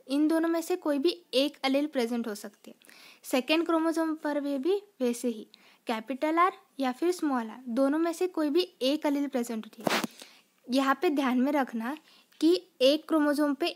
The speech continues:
एक ही एलील प्रेजेंट होती है किसी भी एक जीन की, ये बात ध्यान में रखना। जैसे कि यहाँ पे हमने एग्जांपल लिया जीन एक्स का, तो जीन एक्स जो है, जो कैरेक्टराइज,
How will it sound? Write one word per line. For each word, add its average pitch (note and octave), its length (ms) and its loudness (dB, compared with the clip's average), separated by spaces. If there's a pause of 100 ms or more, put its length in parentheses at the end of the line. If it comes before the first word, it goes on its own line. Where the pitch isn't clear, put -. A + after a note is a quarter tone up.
(140)
एक B3+ 320 0
ही F#4 320 2
एलील C#4 320 2
प्रेजेंट A#3 460 -4
होती A3 380 -8
है B3 260 -4
किसी C4 400 -4
भी D4+ 280 -2
एक B3 260 0 (120)
जीन A#3+ 300 -2 (140)
की, B3 220 0 (1040)
ये C4+ 160 2
बात C4 200 2
ध्यान B3 240 0
में A#3 160 -2
रखना। A#3 340 -8 (360)
जैसे C4 320 2
कि E4+ 140 0 (320)
यहाँ A#3+ 300 -2
पे C#4+ 60 -2
हमने C4+ 280 0
एग्जांपल A3+ 440 -2
लिया A#3+ 320 2
जीन B3+ 340 0 (100)
एक्स A#3+ 280 -2
का, A#3 260 -4 (400)
तो D4+ 80 4
जीन D4+ 400 4 (120)
एक्स D4 320 0
जो C4 160 0
है, B3+ 200 -2
जो C4+ 160 0
कैरेक्टराइज, C4+ 760 -2